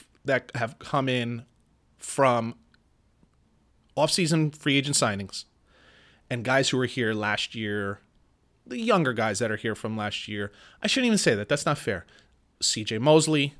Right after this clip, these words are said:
Carl Lawson, uh, Quinn Williams, uh, some of the guy, Mekhi Becton.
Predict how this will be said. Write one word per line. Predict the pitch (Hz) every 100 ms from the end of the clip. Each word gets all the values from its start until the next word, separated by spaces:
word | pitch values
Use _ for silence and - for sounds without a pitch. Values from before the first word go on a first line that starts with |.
| - -
Carl | - 117 117
Lawson, | 135 135 - 131 123 123 - - _ _
uh, | 120 107 98 98 -
Quinn | 151 113
Williams, | 120 147 143 131 123 - - - _ _ - _ _
uh, | - -
some | - 135
of | 131
the |
guy, | 127 123
Mekhi | 131 110 110
Becton. | 123 143 131 123 113